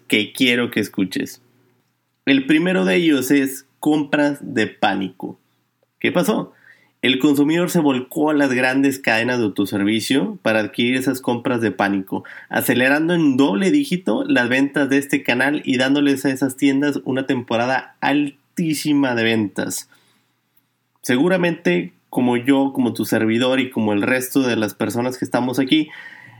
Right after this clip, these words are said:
corrimos nosotros durante el mes de marzo al autoservicio de preferencia, lo vaciamos, saqueamos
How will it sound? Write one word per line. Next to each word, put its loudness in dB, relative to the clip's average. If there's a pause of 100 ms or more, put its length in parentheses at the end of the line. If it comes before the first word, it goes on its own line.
(360)
corrimos 2
nosotros 0
durante 0
el 0
mes 0
de 2
marzo 0
al 0
autoservicio 0
de 0
preferencia, -2
lo -2
vaciamos, -2
saqueamos -2